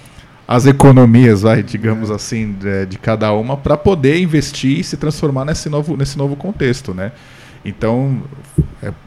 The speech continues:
Speaker 1: é dentro ainda dessa, desse assunto, assim, de, ah, por que que não investiram até agora? Que que, por que que estavam esperando?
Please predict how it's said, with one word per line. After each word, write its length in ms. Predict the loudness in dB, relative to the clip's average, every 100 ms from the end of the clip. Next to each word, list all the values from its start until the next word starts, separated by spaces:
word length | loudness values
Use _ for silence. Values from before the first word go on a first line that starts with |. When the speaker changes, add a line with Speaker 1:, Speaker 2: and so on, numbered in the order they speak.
| -12
Speaker 1:
é 80 |
dentro 280 | -4 -2 0
ainda 160 | -2 -2
dessa, 380 | -6 -6 -6 -6
desse 260 | -6 -8
assunto, 360 | -10 -10 -10 -10
assim, 200 | -10 -8
de, 120 | -4
ah, 120 | -2
por 140 | -2 -4
que 140 | -4
que 120 | -6
não 80 | -6
investiram 440 | -6 -8 -8 -8
até 160 | -6 -8
agora? 500 | -6 0 2 2 0
Que 140 | -4
que, 80 | -12
por 160 | -14 -8
que 100 | -8
que 80 | -4
estavam 220 | -4 -4
esperando? 580 | -6 -4 -2 0 -2